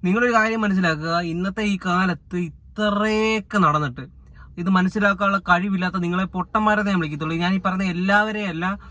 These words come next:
ഒരു കാര്യം ഒരാൾ Instagram-ൽ അല്ലാണ്ട് Facebook-ൽ ഇട്ട് അപ്പൊ തന്നെ എടുത്തങ്ങ് പറയും ഇവർ കുറ്റവാളികളാണ്. അങ്ങനെ പറയുന്നവരൊക്കെയാണ് എനിക്ക് പറയാനുള്ളത്.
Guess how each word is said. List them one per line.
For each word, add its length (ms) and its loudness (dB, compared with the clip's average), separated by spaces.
ഒരു 160 -2
കാര്യം 520 0
ഒരാൾ 340 2
Instagram-ൽ 540 -2
അല്ലാണ്ട് 260 -4
Facebook-ൽ 520 -4
ഇട്ട് 200 -4
അപ്പൊ 420 0
തന്നെ 240 2
എടുത്തങ്ങ് 320 0
പറയും 280 4
ഇവർ 260 0
കുറ്റവാളികളാണ്. 920 0
അങ്ങനെ 340 0
പറയുന്നവരൊക്കെയാണ് 840 0
എനിക്ക് 160 -4
പറയാനുള്ളത്. 640 -6